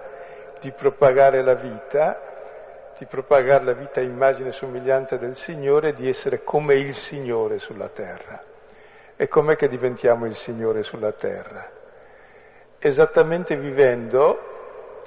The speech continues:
non come ogni animale e ogni seme, anche vegetale,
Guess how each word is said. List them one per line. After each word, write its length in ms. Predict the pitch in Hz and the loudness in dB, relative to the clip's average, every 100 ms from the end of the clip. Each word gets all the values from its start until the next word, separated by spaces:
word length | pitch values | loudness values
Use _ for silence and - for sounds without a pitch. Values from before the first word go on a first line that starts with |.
| - | -4
non 240 | 151 190 | 0 0
come 260 | - 170 147 | 0 0 2
ogni 240 | 139 135 | 2 2
animale 840 | 131 131 123 123 117 107 107 104 - - - - - - - - - - | -2 -2 0 4 4 2 -2 -4 -12 -18 -18 -18 -20 -20 -20 -20 -20 -14
e 100 | 139 | -2
ogni 260 | 120 127 120 | 0 0 -4
seme, 600 | - 139 135 117 110 104 - - | -6 0 0 0 -6 -8 -10 -18
anche 360 | - 110 - 110 | -16 -12 -6 -6
vegetale, 960 | 110 113 117 131 113 104 101 110 - | -6 -8 -2 4 4 4 -2 -6 -8